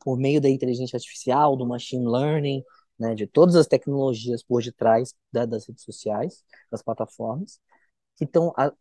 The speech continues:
a nosso serviço pra ajudar a gente a encontrar o público que mais reverbera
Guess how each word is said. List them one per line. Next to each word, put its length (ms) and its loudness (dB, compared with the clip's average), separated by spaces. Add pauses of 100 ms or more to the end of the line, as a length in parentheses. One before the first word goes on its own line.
(160)
a 180 0
nosso 380 -4
serviço 600 -12 (360)
pra 140 4
ajudar 400 0
a 80 0
gente 380 -8
a 40 -6
encontrar 800 -4 (260)
o 120 -2
público 680 0 (800)
que 140 -2
mais 320 2
reverbera 760 0